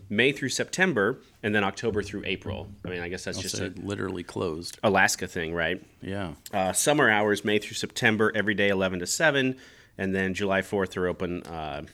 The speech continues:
Speaker 1: noon to four. Winter hours, October through April,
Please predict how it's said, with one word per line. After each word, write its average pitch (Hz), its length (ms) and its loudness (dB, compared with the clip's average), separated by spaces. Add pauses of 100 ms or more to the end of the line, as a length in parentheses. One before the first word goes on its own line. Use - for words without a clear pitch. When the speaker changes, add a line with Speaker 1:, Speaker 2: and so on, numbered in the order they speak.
(100)
Speaker 1:
noon 90 240 -4
to 82 80 -8
four. 90 440 -4 (300)
Winter 135 320 6
hours, 107 440 6
October 127 680 0
through 117 400 -2
April, 104 680 0